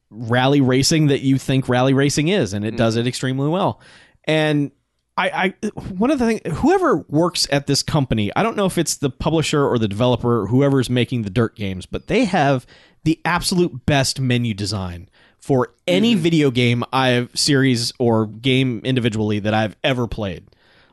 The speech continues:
Speaker 1: Like, I remembered it specifically in Dirt Showdown, just thinking the menus are amazing. And then these menus are somehow even better.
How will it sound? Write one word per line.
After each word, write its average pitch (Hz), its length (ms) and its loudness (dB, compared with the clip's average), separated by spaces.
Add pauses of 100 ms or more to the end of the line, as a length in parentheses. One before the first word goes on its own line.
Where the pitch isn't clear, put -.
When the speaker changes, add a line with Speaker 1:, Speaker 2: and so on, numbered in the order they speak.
Speaker 1:
Like, 139 100 2
I 160 40 4
remembered 190 380 4
it - 140 -2
specifically 147 500 2
in 110 80 0
Dirt 120 200 0
Showdown, 101 520 0 (580)
just 143 220 0
thinking 123 200 0
the 117 80 2
menus 127 360 4
are 107 80 2
amazing. 110 520 0
And 107 120 -2
then 127 140 2
these 202 220 2
menus 120 380 2
are 120 300 2
somehow 135 400 0
even 117 260 -2
better. 107 460 0